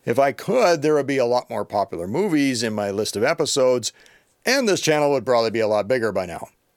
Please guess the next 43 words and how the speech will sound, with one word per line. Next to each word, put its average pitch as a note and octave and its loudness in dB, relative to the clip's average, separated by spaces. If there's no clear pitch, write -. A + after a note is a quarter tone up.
So, C#3+ 2
my D#3 0
bad E3+ 4
habit C3+ 2
of A#2+ 0
not B2 -4
picking A#2 -6
popular G2 -2
movies E3 0
is B2+ -4
going B2+ -4
to A2 -4
continue C3 -2
at - -2
all G#2+ 2
points F#2 -10
in F2+ -10
the F2 -8
future. - -4
Look - -2
for - -2
my F3+ 2
breakdown C#3+ 2
of B2+ -2
the C3+ -4
Netflix D#3 -2
sci-fi E3 0
film B2 -2
I A2+ -2
Am G2+ -4
Mother A#2 0
within A#2 -6
the A2+ -4
next G#2+ -4
couple G2+ -4
of F#2+ -6
months. C3 -2
However, A3 2
today C3+ 0
is B2+ -2
a B2 0
different F2+ -8
matter. G#2+ 0